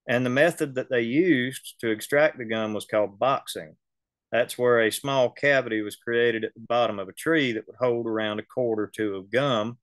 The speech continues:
Well, if you put a box around the bottom of a pine tree, what you do is you girdle it. You're not allowing for the nutrients to flow from the buttress all the way to the crown. That ultimately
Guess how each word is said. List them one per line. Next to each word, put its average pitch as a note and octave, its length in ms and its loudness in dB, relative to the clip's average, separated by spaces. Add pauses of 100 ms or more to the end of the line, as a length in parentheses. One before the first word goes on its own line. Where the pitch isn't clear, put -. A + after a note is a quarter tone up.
(960)
Well, A#2+ 160 4
if A#2+ 120 2
you D#3+ 80 0
put F#3+ 280 0
a D3 60 2
box D3 680 0 (120)
around C3 360 0
the A#2 60 -4
bottom A#2+ 360 4
of G2+ 120 -4
a - 200 -14
pine E3+ 220 0
tree, A2+ 300 -2
what B2 280 -4
you A#2 100 -8
do C#3+ 200 -2
is F#2+ 100 -6
you G#2 240 -10
girdle A2 440 2
it. D2 80 -10 (500)
You're A#2 120 -4
not B2 220 2
allowing B2 440 6
for A2+ 140 -4
the G#2+ 80 -6
nutrients A#2+ 600 -4
to G2+ 100 -8
flow A#2+ 540 4
from G#2 260 -6
the F#2+ 180 -2 (340)
buttress B2+ 480 2
all A#2 260 4
the A2 60 0
way A2 180 0
to - 120 -14
the G#2 80 -10
crown. C#3+ 420 0
That A2+ 140 2
ultimately A2+ 460 -4